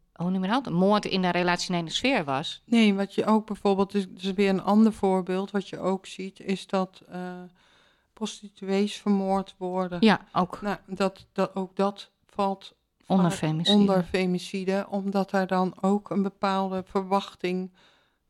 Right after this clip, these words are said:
Speaker 2: van die vrouw is,
Speaker 1: Mhm.
Speaker 2: waar niet aan voldaan wordt, of een bepaalde haat naar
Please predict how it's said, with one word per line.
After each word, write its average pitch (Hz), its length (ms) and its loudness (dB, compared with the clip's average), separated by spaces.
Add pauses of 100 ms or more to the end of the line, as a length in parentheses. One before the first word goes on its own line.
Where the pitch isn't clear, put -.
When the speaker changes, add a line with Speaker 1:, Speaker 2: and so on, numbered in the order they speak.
(120)
Speaker 2:
van 185 420 -4 (1080)
die 196 200 0
vrouw 180 500 -2 (360)
is, - 600 -4
Speaker 1:
Mhm. 190 360 4
Speaker 2:
waar 190 300 0
niet 180 280 -4
aan 180 200 0
voldaan 175 520 -2
wordt, 180 280 -4
of - 140 -12
een 208 80 6
bepaalde 190 480 2
haat 175 560 -8
naar 175 380 -6